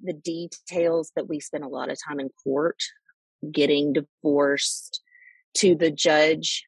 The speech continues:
I was an alcoholic mom that didn't take care of her children. And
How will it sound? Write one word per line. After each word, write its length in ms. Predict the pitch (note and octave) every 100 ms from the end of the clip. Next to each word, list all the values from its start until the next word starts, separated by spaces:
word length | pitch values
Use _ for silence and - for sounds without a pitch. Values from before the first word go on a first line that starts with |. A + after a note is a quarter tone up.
| D#3
I 420 | C#3 C3+ C3+ C3
was 360 | C#3 C3+ C3 -
an 120 | B2+ -
alcoholic 580 | C#3+ C#3 - D3+ C#3+ D3
mom 460 | C#3 C3 C3+ F3+ F#3+ _
that 100 | D3+
didn't 240 | - - C#3
take 180 | C#3 -
care 200 | C#3+ C#3
of 60 |
her 100 | D#3
children. 540 | D3 C3 A#2+ D3+ G3 G#3 _ _ _ _ -
And 580 | D3 C#3+ C#3 C3+ C3+